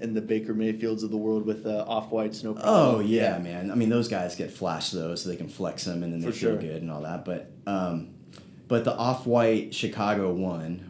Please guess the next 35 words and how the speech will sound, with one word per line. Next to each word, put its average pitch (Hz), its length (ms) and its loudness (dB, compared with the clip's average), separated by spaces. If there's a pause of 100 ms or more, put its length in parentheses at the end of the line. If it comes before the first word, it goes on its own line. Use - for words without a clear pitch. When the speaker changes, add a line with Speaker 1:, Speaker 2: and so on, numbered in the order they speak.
Speaker 2:
which 95 180 -4
is 85 400 -4
the 85 160 -2
first 104 400 0
Jor-, 98 160 0
so 90 160 -2
Jordan 123 440 6
one, 110 300 6
Chicago 107 500 2
colorway. 98 500 2
If 92 100 -2
you've 104 80 0
seen, 101 320 6
um, 87 360 0 (1700)
uh, 85 440 2
Into 110 200 2
the 104 80 2
Spider-Verse, 98 1000 2
like, 87 160 -4
Miles 95 340 0
Morales, 92 560 0
Speaker 1:
Oh, 127 140 0
yeah. 113 320 2
Speaker 2:
those 104 220 2
are 107 40 2
the 95 80 2
Jordans 95 440 0
that 87 120 -4
he 101 120 0
wears. 90 580 0
Speaker 1:
Oh, 104 160 -4
that's 98 220 -8
so 107 180 -2
cool. 98 100 0
Speaker 2:
Um, 90 580 0